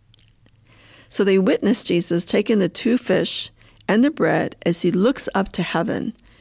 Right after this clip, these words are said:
blesses the items, and gives them to the disciples to feed the people. Everyone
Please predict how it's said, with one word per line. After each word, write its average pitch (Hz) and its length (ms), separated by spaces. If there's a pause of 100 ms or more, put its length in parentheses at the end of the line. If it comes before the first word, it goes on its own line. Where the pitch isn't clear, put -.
(260)
blesses 240 460
the - 200
items, 143 600 (760)
and 170 240
gives 226 260
them 247 120
to 247 140
the 247 80
disciples 165 720 (140)
to - 120
feed 147 460 (140)
the - 100
people. - 460 (1200)
Everyone 240 640